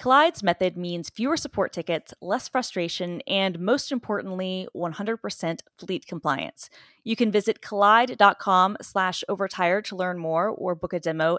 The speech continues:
That's K O L I D E dot com slash overtired.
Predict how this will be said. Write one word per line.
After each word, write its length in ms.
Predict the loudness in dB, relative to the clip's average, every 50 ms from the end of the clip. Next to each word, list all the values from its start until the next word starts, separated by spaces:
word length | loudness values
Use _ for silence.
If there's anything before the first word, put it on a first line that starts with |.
| -2 -2 2
That's 380 | 2 2 2 0 -4 -10 -18 -18 _
K 560 | -20 -8 -2 0 2 2 2 2 0 0 -4 -6 -8 -16 -20 _ _ _
O 240 | 4 6 6 6 6 4
L 140 | 4 2
I 280 | 4 4 4 4 4 2
D 260 | -2 -6 -10 -12 -12 -10
E 360 | -10 -8 -8 -6 -6 -6 -8 -10 _ _ _ 4
dot 240 | 6 6 6 4 2
com 400 | 0 2 2 2 2 0 -2 -6 -10 _
slash 460 | -8 -4 0 0 0 0 0 -4 -8 -6 -6
overtired. 680 | -4 -4 -4 -4 -2 0 0 0 0 0 -2 -6 -10